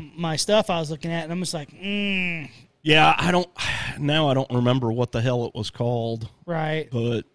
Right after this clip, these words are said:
Speaker 1: But I know exactly what you're talking about 'cause I seen it, and me and my, me and my wife, I'm like, I'm like, "We wanna watch this?" She's like,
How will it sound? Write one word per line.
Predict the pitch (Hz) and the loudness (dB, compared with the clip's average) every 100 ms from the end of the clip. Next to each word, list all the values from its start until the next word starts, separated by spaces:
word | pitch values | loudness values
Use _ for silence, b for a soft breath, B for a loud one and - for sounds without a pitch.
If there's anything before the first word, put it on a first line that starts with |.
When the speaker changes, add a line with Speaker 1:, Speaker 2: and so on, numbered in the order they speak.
| _ | _
Speaker 1:
But | 196 202 202 | -2 2 4
I | 202 233 | 4 2
know | 233 | 2
exactly | 214 208 | 0 -2
what | 202 185 | -4 -4
you're | |
talking | 208 | -4
about | 196 | -6
'cause | 175 | -4
I | 180 | -2
seen | - 226 | 0 -2
it, | 196 | -4
and | 185 | -4
me | 208 | -2
and | 214 | -2
my, | 180 - | -4 -6
me | 185 208 | 0 2
and | |
my | 175 | 4
wife, | 190 165 | 2 2
I'm | 165 | -2
like, | 165 156 - _ _ _ - | -4 -6 -12 _ _ _ -10
I'm | 180 | -6
like, | 165 202 | -6 -6
"We | 269 | -6
wanna | 262 190 160 | -4 -4 -2
watch | 170 180 | -2 -2
this?" | 196 202 | -2 -4
She's | - 180 156 | -4 -6 -8
like, | 151 | -10